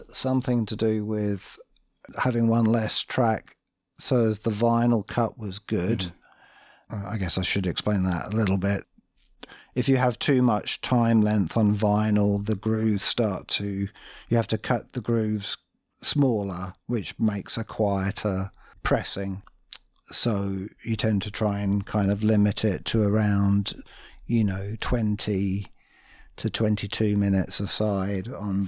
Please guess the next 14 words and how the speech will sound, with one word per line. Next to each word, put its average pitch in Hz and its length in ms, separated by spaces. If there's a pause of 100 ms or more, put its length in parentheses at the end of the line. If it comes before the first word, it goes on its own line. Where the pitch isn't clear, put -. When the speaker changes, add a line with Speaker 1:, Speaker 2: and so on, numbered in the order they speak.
(140)
Speaker 1:
on 110 180
vinyl 101 400
to - 100
get 104 220
a - 20
good 110 260
cut. 101 300 (800)
But 180 280
yeah, 196 220
the, 160 380
the 139 100
sequencing 156 680
overall 123 1300
is, 117 760